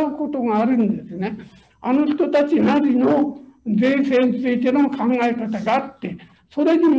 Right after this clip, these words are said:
づいて消費税についてのあの党の微妙な方針も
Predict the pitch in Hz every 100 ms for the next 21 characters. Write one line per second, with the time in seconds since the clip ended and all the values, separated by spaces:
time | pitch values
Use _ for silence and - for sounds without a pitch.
0 | 285 294 302 302 302 302 294 240 247 254
1 | 262 254 247 233 247 233 233 247 285 233
2 | 247 240 247 214 240 262 262 202 233 247
3 | 247 247 240 233 240 220 247 247